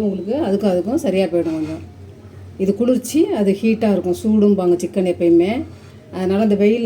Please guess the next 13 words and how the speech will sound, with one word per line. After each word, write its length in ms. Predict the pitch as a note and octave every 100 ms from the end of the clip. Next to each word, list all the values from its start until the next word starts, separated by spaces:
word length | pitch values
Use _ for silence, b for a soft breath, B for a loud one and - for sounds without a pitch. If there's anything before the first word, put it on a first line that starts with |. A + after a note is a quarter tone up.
| G#3+
நாள்ல 280 | G3+ G3+ C4
வெந்தயக்கீரை 440 | G#3 A3 G#3 G3+ F#3
கிடச்சிதுன்னா, 380 | F3+ G3 F#3+ A#3
வெந்தயக்கீரை 400 | G3 G#3+ G#3+ G#3+ G#3
நிறையாவே 320 | F3+ G#3 A3 A3+
சேர்த்துக்கலாம் 400 | G3+ G3+ G3 F#3
சாப்பாட்டுல. 440 | F3+ F#3+ F3 F3 E3+ - - - - - - G3
அந்த 140 | F#3+ F#3+ F#3+
மேத்தி 260 | G#3 G#3 A3 G3
ரொட்டின்னு 300 | F#3+ G3 F#3+
பண்ணுவோம், 280 | F#3+ F#3+ F3
கோதுமை 260 | G3+ G3+ G3 F3
மாவுல 240 | F3